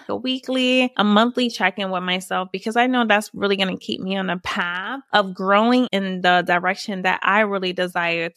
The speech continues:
to grow. And so maybe you guys can incorporate this into your path of honesty with yourself, keeping it real with yourself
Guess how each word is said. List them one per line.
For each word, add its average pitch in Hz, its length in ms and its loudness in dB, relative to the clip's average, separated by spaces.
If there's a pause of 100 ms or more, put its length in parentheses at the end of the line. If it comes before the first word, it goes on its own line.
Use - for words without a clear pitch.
to 190 180 -16 (160)
grow. 170 440 -2 (200)
And 226 200 4
so 247 500 4
maybe 254 280 2
you 277 180 -4
guys 233 240 2
can - 180 -8
incorporate 202 800 -2
this 175 360 -2
into 233 320 -4
your 202 180 -2
path 202 520 -4
of 185 280 4 (120)
honesty 233 640 0
with - 160 -12
yourself, 180 540 -6
keeping 214 360 -4
it 202 60 -2
real 196 360 0
with 196 200 -8
yourself - 380 -4